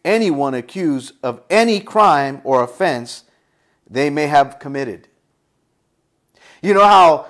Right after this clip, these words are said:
uh, the people in darkness like to come at the Bible, "Oh, see, they would have killed you," and this and that. Listen, you need two witnesses at least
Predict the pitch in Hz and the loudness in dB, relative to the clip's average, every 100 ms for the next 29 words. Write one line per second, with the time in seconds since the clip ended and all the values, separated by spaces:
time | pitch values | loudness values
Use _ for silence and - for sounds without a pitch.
0 | - 147 160 135 147 147 196 196 190 180 | -4 2 4 4 0 -2 -2 -4 -2 -2
1 | 156 165 180 180 175 170 - _ _ 131 | 4 4 4 0 -6 -6 -16 _ _ 0
2 | 156 165 - 175 175 156 143 156 165 175 | 0 -2 -4 -2 0 0 2 4 6 6
3 | 214 190 233 220 226 185 165 233 240 240 | 4 2 0 2 4 4 2 2 2 2
4 | 185 233 185 214 208 220 220 208 214 147 | 0 0 0 0 0 4 4 4 0 -6
5 | 104 _ _ _ _ _ - 208 240 226 | -14 _ _ _ _ _ -6 -4 -2 -2
6 | 208 170 - _ - 233 233 247 185 170 | -2 -6 -16 _ -6 -2 2 2 2 -2
7 | 165 156 135 151 143 202 151 - - | -4 -6 -2 -2 0 -2 -2 -10 -16